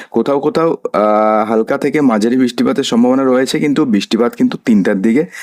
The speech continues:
বাংলাদেশে কোথাও হবে না। আহ, এবং যদি আমরা উত্তরবঙ্গের দিকে দেখি, তো শুধুমাত্র দেখব যে জয়গাতে বৃষ্টিপাতের সম্ভাবনা রয়েছে,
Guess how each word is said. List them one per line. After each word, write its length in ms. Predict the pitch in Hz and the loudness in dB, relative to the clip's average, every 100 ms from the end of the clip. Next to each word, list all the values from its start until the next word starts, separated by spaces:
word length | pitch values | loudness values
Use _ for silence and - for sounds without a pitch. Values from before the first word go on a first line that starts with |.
| - _ - | -20 _ -6
বাংলাদেশে 540 | 104 110 123 131 156 | -2 0 0 0 -2
কোথাও 300 | 135 123 143 | -2 -2 0
হবে 240 | 131 127 151 | 0 0 0
না। 100 | 196 208 - - _ | 0 -4 -12 -20 _
আহ, 220 | 107 110 - | 0 2 2
এবং 320 | 113 131 139 | 2 2 0
যদি 160 | 127 143 | 0 2
আমরা 260 | 135 139 127 | 2 2 2
উত্তরবঙ্গের 640 | 101 - 135 135 139 151 139 | -2 -2 -2 0 0 -2 -2
দিকে 200 | 156 147 | -2 0
দেখি, 340 | 107 - 123 | -2 0 -2
তো 100 | 131 | 0
শুধুমাত্র 480 | 135 107 101 120 117 | -2 -2 0 0 2
দেখব 260 | 120 113 131 | 2 0 0
যে 100 | 143 | -2
জয়গাতে 520 | 117 101 95 110 135 | 0 0 0 -2 0
বৃষ্টিপাতের 520 | 117 113 - 123 120 123 | 0 0 0 0 0 0
সম্ভাবনা 400 | 120 120 127 131 | 2 2 2 2
রয়েছে, 320 | 135 127 | 0 0